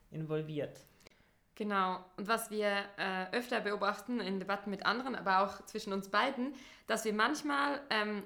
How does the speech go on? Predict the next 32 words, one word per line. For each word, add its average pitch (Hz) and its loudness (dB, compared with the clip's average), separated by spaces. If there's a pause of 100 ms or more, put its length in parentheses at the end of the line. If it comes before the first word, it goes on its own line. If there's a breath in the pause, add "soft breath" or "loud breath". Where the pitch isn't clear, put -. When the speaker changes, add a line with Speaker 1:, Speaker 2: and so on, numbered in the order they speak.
Speaker 2:
auf 196 -2
einer 214 4
Sachebene 233 2
über 208 -2
was 208 0
diskutieren, 262 -4 (140)
was 208 -4
eigentlich 247 2 (420)
daru-, 214 -2
was 208 0
eigentlich 240 2
eine 208 0
stellvertretende, 202 4
ähm, 180 0
Debatte 202 2
ist 202 0
über 196 0
vielleicht 196 4
etwas 208 -4
Emotionales, 165 -2
was 165 -8
gerade 156 -4
passiert. 156 -10 (420 soft breath)
Und 185 -6
ich 180 -10
glaube, 190 2
du 202 2
hast 196 0
da 190 0
ein 185 0
Beispiel, 233 0
ähm, 185 -2